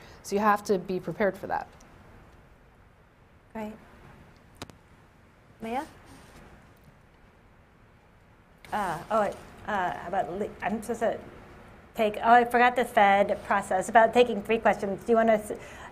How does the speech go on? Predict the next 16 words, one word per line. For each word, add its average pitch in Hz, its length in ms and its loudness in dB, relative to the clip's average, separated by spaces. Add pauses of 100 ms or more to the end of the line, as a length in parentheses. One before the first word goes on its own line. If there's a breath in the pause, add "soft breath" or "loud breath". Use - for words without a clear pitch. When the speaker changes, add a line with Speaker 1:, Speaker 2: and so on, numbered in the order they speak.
Speaker 2:
so - 160 6
I'll 240 100 12
take, 269 360 2
line 233 240 10
up 233 160 4
three 226 160 4
questions 320 500 2
to - 120 -4
ask, 262 380 2
and, 233 220 0
uh, 208 220 0
Leah 226 360 4
and 220 180 -4
Paige 226 340 -4 (160)
and 202 120 -6
Elizabeth. 196 400 -6